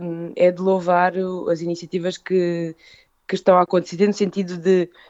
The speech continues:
hum, listar todos os diretórios que estão a surgir, eh, sites, eh, formulários de Google,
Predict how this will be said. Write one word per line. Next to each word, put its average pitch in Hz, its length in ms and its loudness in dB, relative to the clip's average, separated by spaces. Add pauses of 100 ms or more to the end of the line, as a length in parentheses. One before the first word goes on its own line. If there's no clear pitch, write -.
(760)
hum, 151 240 -8 (920)
listar 196 680 4 (400)
todos 214 240 -2
os 214 120 -6
diretórios 180 600 -2
que - 80 -20
estão 175 200 -6
a 170 60 -8
surgir, 160 540 -8
eh, 143 200 -8
sites, 147 1040 -2
eh, 147 340 -6
formulários 156 800 0
de 156 100 -10
Google, 170 560 2